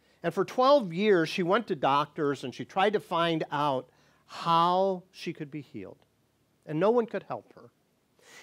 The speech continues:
And she sees Jesus coming along, and she recognizes him as someone that has come from God.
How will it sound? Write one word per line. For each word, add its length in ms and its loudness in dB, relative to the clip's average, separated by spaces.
And 80 -14
she 100 -4
sees 300 -2
Jesus 420 -6
coming 320 -6
along, 560 0
and 140 -6
she 140 -2
recognizes 880 0
him 260 -4
as 80 -6
someone 600 -6
that 120 -6
has 160 -8
come 400 -8
from 220 -8
God. 420 -10